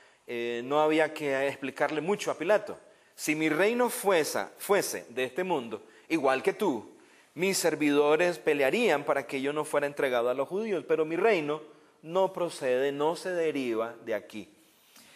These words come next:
Nuestro dilema, mis hermanos, al, al pensar en una teología del orden social,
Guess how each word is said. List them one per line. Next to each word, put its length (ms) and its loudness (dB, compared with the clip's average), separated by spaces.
Nuestro 360 -4
dilema, 720 0
mis 200 -8
hermanos, 480 0
al, 180 -2
al 200 -8
pensar 880 -6
en 240 -8
una 500 -6
teología 880 -4
del 220 -4
orden 500 0
social, 760 -2